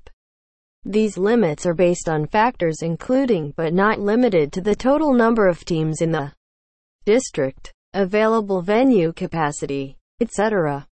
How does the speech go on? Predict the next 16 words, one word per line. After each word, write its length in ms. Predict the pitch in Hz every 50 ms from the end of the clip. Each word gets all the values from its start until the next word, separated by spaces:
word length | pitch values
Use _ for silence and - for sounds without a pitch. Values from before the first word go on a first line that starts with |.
| _ -
Table 480 | - 269 277 294 254 202 170 160 156 160
one 320 | 170 190 208 214 214 208
one 420 | 196 180 160 156 147 135 139 147 147
eight 280 | 208 220 262 294 285 -
two 200 | - - 240 233
oh 140 | 208 196 190
two 260 | - - 196 185 180
oh 160 | 185 190 196
District 580 | 202 180 160 147 - - - 151 143 139 - - -
Championship 760 | - - 196 202 190 - 196 175 185 - - 165 143 - -
Capacities. 760 | - 180 - 165 165 151 147 - - 156 151 147 151 151 -
District 440 | - 165 160 - - - 165 160 -
Championship 720 | - - 214 202 202 - 208 180 175 185 - 185 175 -
Capacity. 760 | - - 190 - - 214 220 233 262 - - 202 170 175 165 160
First 480 | - 226 233 226 185 151 - - -
Chesapeake 840 | - - 208 339 359 - - - - 165 151 139 139 - - -